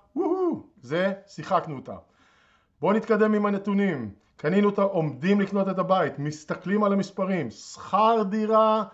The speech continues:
שהולך להתקבל פה. בין אלפיים ארבע מאות,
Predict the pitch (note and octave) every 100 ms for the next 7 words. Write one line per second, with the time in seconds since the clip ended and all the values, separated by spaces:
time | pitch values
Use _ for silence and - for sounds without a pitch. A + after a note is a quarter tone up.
0 | _ - - F#3+ G#3+ F3+ F#3+ G3+ F#3+ -
1 | E3 F#3+ F#3+ - A2+ E2+ _ _ _ _
2 | _ _ _ _ _ _ _ _ _ _
3 | _ _ _ _ - G#2 E3 E3+ F#3+ F#3+
4 | G#3 E3+ D3 D3 C#3+ D3 D3